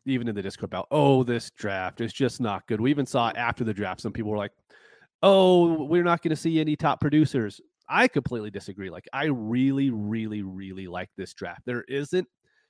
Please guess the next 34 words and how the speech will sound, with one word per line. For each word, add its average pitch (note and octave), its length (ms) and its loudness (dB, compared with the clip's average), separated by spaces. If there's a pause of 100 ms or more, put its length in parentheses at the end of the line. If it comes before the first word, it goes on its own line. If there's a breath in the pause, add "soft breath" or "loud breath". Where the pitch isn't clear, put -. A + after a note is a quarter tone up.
(100)
the A#2 80 -4
top B2+ 300 -4
end B2 160 -2
guy. G2 180 -6
I C#3 80 -4
mean, C3 160 -2
next - 300 -4
year F3+ 100 2
has B2 240 -4
Marvin B2+ 340 -2
Harrison F#2 440 -14
Junior, D2+ 320 -16
right? B2+ 240 -6 (420)
That F3 300 4
is, D#3 240 0 (120)
everyone's E3+ 520 2
gonna C#3+ 120 -6
be B2+ 100 -8
like, G#2+ 160 -10
"Nope, B2+ 280 -6
this C3+ 160 -4
class C3+ 320 -6
is A#2+ 140 -8
awesome A#2 360 -6
because A2 320 -8
we G#2+ 120 -10
have F#2+ 240 -10
him." F2 200 -12 (420 soft breath)
But B2+ 320 -2 (580)
from E3 180 -4
top F#3 280 -4
to F#3+ 100 2
bottom, C3+ 320 -2
like, A#2 280 -8